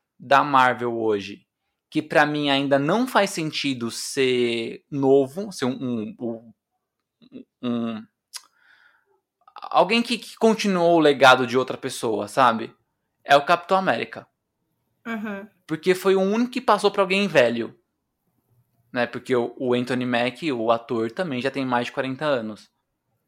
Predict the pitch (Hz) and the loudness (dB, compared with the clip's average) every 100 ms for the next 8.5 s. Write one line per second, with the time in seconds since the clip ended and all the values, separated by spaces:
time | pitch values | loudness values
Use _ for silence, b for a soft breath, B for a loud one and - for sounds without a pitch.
0 | _ _ _ _ _ _ _ _ 117 113 | _ _ _ _ _ _ _ _ -8 -6
1 | 123 - b b b - 117 110 120 120 | -6 -10 b b b 0 0 4 6 6
2 | 123 127 123 120 123 180 175 147 185 214 | 6 6 4 4 -2 -8 2 4 4 0
3 | - 139 _ _ 185 196 - 202 196 208 | -6 -12 _ _ -2 -2 0 -2 0 -4
4 | 185 190 190 170 175 165 165 151 160 160 | -4 -2 0 2 2 0 -2 -4 -4 -4
5 | 151 151 151 151 139 143 131 104 101 104 | -4 -2 -2 -4 -2 0 0 -4 -12 -6
6 | 107 110 120 123 120 131 127 131 - _ | -4 0 2 2 0 -2 -4 -10 -18 _
7 | _ 120 113 117 123 107 110 107 107 107 | _ -8 -6 -6 -8 -10 -12 -12 -12 -10
8 | 117 131 123 113 120 | -8 -6 -6 -8 -12